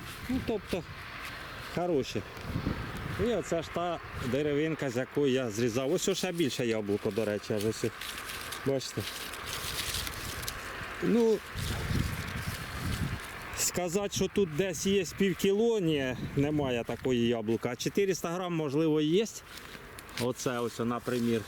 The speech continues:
або оце, або оце. Це буде, мабуть, чотириста грам. От. Ну, пів кіла точно нема, бо хтось сказав, «Та є по пів кіла», не знаю. У мене я таких яблук ще не бачив в своєму житті. Та я й таких,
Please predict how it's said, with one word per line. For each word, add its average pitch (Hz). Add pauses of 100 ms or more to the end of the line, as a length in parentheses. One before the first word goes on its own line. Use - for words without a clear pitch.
або 120
оце, 160
або 117
оце. 120
Це 131
буде, 127
мабуть, 127
чотириста 123
грам. 107 (1000)
От. 110 (1300)
Ну, 147
пів 139
кіла 143
точно 120
нема, 110
бо 107
хтось 117
сказав, 123 (720)
«Та 220
є 190
по 160
пів 165
кіла», 175
не 165
знаю. 147
У 170
мене 190
я 190
таких 170
яблук 151
ще 151
не 156
бачив 196
в -
своєму 170
житті. 143 (380)
Та 175
я 190
й 185
таких, 175